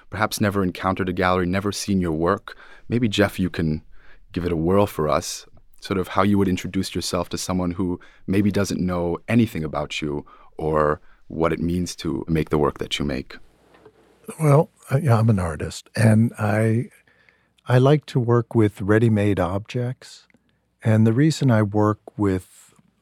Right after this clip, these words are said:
Speaker 2: objects or images that pre-exist,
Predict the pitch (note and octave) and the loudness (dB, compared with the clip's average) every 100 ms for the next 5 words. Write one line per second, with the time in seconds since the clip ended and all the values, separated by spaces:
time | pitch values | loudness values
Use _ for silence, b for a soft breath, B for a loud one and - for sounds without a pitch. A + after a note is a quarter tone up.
0 | - G2+ G#2 F#2+ - D#2 E2+ - F2 A2 | -2 2 2 0 -4 -6 -8 -8 -4 2
1 | A2+ A2 F#2+ F2+ E2+ F#2 F2 - G2 F#2+ | 4 4 2 -2 -4 -2 -4 -4 -2 -2
2 | F2 - F2 F2+ - - | -2 -8 -8 -8 -10 -16